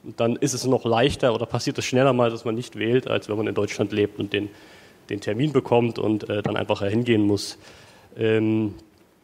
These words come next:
für mich war es ja so, meine erste Wahl, äh, war für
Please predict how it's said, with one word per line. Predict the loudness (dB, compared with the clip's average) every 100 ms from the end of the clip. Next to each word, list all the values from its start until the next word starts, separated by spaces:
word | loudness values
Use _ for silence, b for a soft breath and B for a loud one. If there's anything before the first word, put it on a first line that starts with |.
| _ -8
für | 0
mich | 0 2
war | 2
es | 2
ja | 0
so, | 2 2
meine | 2 0
erste | -2 -4 -4 -6
Wahl, | -2 2 2 0
äh, | -2 -2 -2 -2 -2
war | 0 0 0 -4 -16 -20 -8
für | -6